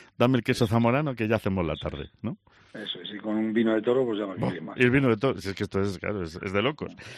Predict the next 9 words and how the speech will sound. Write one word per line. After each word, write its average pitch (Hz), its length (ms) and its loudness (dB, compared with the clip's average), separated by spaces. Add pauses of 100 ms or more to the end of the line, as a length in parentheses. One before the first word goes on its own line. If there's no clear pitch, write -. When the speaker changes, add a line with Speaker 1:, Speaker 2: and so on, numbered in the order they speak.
(160)
Speaker 1:
Oye, 165 160 6
¿cuánta 233 260 4
gente 240 220 2
tenéis 202 240 0
empadronada 135 500 4
en 104 60 0
Carvajales 90 640 -4
ahora 101 160 0
mismo? 76 260 -6